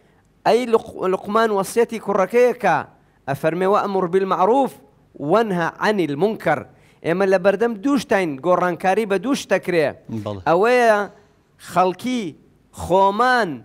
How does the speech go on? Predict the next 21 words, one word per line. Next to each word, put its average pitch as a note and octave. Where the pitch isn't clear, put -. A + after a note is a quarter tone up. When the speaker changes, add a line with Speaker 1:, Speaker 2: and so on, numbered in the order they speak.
Speaker 1:
دوورە F3+
پەرێز A3
بگرین A#3
لە F#3+
مونکەرەکان F3
و C#3
لە F3+
هەمان G#3
کاتە F3+
تۆوی A3
معروف، F#3+
ئەم A3
مستەلەحە G3
قورئانیە F#3+
جوانە، G3
کەلیمەی G3+
معروف، A3
معروف G#3
مانا G3+
و A3+
داگرندەوەیەکی G3+